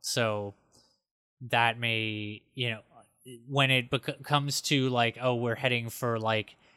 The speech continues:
uh, potentially hostile territory, they usually leave their vehicles behind because they know they're gonna make a lot of noise in the process.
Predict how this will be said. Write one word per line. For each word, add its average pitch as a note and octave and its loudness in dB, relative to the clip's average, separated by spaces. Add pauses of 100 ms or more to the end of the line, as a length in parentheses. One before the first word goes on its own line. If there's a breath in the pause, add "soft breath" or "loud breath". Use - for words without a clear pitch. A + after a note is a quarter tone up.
(300 soft breath)
uh, A2 0
potentially A#2 -2
hostile A2 -2
territory, A2+ -4
they A2 -4
usually A2 -4
leave A2 -4
their G#2+ -4
vehicles A2 -8
behind A2 -6
because G#2 -8
they G#2+ -8
know G#2+ -8
they're G#2 -10
gonna G#2 -12
make G#2 -12
a G#2+ -12
lot G#2+ -8
of G#2 -10
noise G#2+ -8
in G2+ -12
the G2+ -14
process. G#2 -12